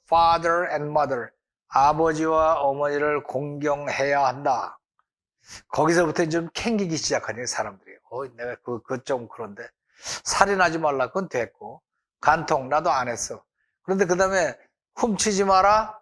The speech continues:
거짓 증언하지 마라." 거기까지는 잘 나갔는데 십 번 가면은 좀 캥겨요. 응? "You shall not covet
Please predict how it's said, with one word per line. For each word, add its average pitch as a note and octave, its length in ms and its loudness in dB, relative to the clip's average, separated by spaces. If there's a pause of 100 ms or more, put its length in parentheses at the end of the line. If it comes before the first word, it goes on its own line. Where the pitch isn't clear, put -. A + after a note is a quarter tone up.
(800)
거짓 F#3 320 2
증언하지 F3 480 2
마라." F#3 500 2 (920)
거기까지는 G#3 400 2
잘 F#3 260 4
나갔는데 F#3+ 480 2
십 - 300 -2
번 A3+ 200 4
가면은 G3+ 380 2
좀 F#3+ 160 -2
캥겨요. E3 560 0 (220)
응? G#3 180 -6 (1800)
"You D#3+ 120 4
shall G#3 380 4
not F3 300 0
covet G#3 440 2